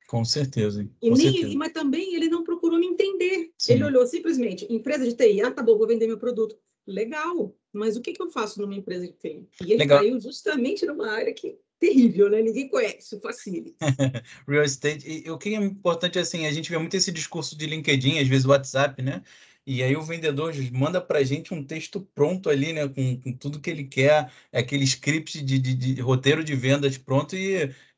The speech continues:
Speaker 1: cara, cadê a empatia? E, e o que que a gente vai fazer junto? Como, como que a gente vai construir isso juntos? Porque tem tudo a ver com o interesse mútuo, né? Como que a gente tem essa energia pra enca-, encontrar o seu interesse com o meu interesse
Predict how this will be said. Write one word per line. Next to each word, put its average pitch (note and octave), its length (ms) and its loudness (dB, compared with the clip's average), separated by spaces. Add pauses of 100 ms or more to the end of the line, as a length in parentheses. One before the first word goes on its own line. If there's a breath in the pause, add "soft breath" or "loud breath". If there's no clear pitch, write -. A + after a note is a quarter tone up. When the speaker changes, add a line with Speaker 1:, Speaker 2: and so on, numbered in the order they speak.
(140)
Speaker 1:
cara, E3+ 220 2
cadê E3 160 0
a F#3 40 2
empatia? C3+ 800 0
E, D3 420 -12
e D3 40 -8
o C#3+ 60 -8
que C4 120 -12
que F#4+ 100 0
a E4+ 40 0
gente C4+ 220 0
vai G3 100 6
fazer E3+ 320 0
junto? B2 320 2
Como, F3 180 -6
como G#3+ 300 -2
que A3+ 100 -4
a G#3 60 2
gente F#3 240 -4
vai F3 160 2
construir F3 480 -4
isso D#3+ 220 -6
juntos? C3 240 4
Porque - 400 -2 (320 loud breath)
tem F3 160 -2
tudo G#3 180 2
a G#3+ 60 6
ver G3+ 160 4
com G3+ 260 0
o G3+ 40 2
interesse G3 460 4
mútuo, F3+ 380 -2
né? D3 200 4
Como D3+ 200 -4
que F3+ 80 -4
a F3 60 -2
gente E3+ 180 -10
tem E3+ 120 -4
essa D#3+ 160 -4
energia D#3 380 0
pra E3 180 -2
enca-, D#3+ 280 -2
encontrar C#3 460 2
o B2+ 80 2
seu E3 180 -2
interesse F3+ 440 0
com D#3+ 100 -10
o D3 40 0
meu C#3+ 80 2
interesse D#3 520 0